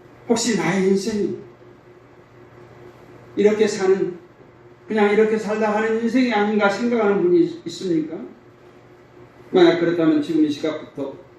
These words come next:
그런 생각을 바꾸시기를 원합니다. 비록 지금은 가난해도 가난한 것이 나의 실상이 아닙니다.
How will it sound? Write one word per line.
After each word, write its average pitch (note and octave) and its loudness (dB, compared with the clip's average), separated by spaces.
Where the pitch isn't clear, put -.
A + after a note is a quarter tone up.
그런 E3+ 2
생각을 D#3+ 2
바꾸시기를 C#3+ -4
원합니다. A#2+ -4
비록 D4+ 4
지금은 E4 6
가난해도 G3+ -2
가난한 D4 2
것이 C#4+ -2
나의 C4 -2
실상이 C#4 -4
아닙니다. E3+ 0